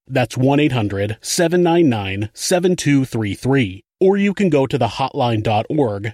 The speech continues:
to chat with someone online. The great thing about this website is that, at any time, hitting the escape key twice will take you to a Google search page.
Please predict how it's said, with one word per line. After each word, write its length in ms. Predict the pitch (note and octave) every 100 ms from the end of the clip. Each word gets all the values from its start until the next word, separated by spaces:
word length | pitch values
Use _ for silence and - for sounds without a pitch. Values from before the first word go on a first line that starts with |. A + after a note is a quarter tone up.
| -
to 120 | D#3
chat 340 | - F#3 F#3
with 100 | F#3
someone 380 | - B2+ G#2 G2+
online. 640 | F#2+ F#2 A#2 B2+ G2+ F#2+ - _ -
The 140 | C#3+
great 260 | C3+ D3 D3
thing 140 | C#3
about 240 | C3 B2 -
this 180 | A2+
website 600 | A2+ C3+ C#3+ - F#2+ G2 -
is 180 | D3+
that, 320 | D3 E3 E3 -
at 160 | D#3+ -
any 180 | F#3 F3+
time, 460 | - A#2+ A2 A2+ -
hitting 280 | D3 D3
the 120 | C#3 C3
escape 420 | - - D3+ -
key 200 | C#3+ B2
twice 480 | - C#3 A#2 G#2+ C3+
will 120 | C#3+
take 280 | - F#3 F#3
you 140 | F#3+
to 180 | - B2+
a 60 |
Google 340 | G#2+ B2+ A#2 G2+
search 380 | - C3+ B2+ -
page. 520 | G2 F2+ - -